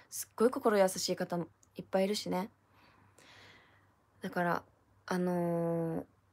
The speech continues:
まあ、私も見た目で判断されたくないなと思うし、だから髪の毛の色が何だろうが、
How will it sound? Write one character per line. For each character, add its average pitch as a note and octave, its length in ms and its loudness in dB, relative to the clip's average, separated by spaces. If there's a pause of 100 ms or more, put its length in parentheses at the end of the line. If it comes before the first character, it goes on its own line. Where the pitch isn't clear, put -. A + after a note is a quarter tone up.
(400)
ま A3 80 4
あ、 - 20 6
私 G#3 240 2
も C#4 120 6
見 A#3 120 6
た A#3 120 6
目 A3 100 4
で A3 100 8
判 A3 180 4
断 F#3 100 2
さ F3+ 120 -2
れ F3 80 0
た F#3+ 80 -4
く F3+ 80 -4
な F#3+ 140 2
い F#3 40 2
な E3 100 0
と F3+ 100 -10
思 F3 120 0
う E3+ 60 -2
し、 F#3 500 -2 (1080)
だ C4+ 80 0
か C#4+ 120 2
ら D4 200 8
髪 G3+ 200 0
の G3+ 100 0
毛 F#3+ 100 0
の E3+ 140 -4
色 F3+ 160 4
が E3+ 80 0
何 F3+ 220 2
だ E3+ 80 2
ろ E3 120 2
う E3 40 -2
が、 A#3+ 380 8